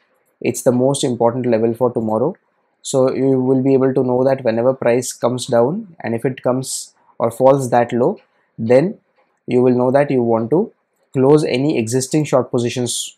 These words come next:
for tomorrow. But, uh, I don't think you should have any short positions open for tomorrow. I'll tell you why after we mark this particular virgin C P R also. See, tomorrow we will have a bearish outlook on the market only if the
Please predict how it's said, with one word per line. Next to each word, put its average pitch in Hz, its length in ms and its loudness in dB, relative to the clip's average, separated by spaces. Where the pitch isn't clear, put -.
for 127 160 -2
tomorrow. 110 280 -2
But, 127 220 0
uh, 123 260 0
I 139 180 2
don't 156 260 2
think 160 180 0
you 151 80 0
should 151 160 0
have 139 180 -2
any 143 120 -2
short 123 280 2
positions 131 420 -2
open 123 280 0
for 131 120 2
tomorrow. 117 460 0
I'll 120 160 2
tell 127 140 2
you 147 140 4
why 123 240 6
after 143 320 -2
we 127 220 -4
mark 120 300 -2
this 123 260 -4
particular 120 680 -2
virgin 113 340 -2
C 117 180 -4
P 117 140 -4
R 110 140 2
also. 98 400 -6
See, - 380 2
tomorrow 147 360 6
we 165 120 6
will 156 160 6
have 143 220 2
a 151 40 0
bearish 123 300 2
outlook 131 320 0
on 127 120 -2
the 123 80 -2
market 117 460 -4
only 135 440 -2
if 143 180 -4
the 165 300 0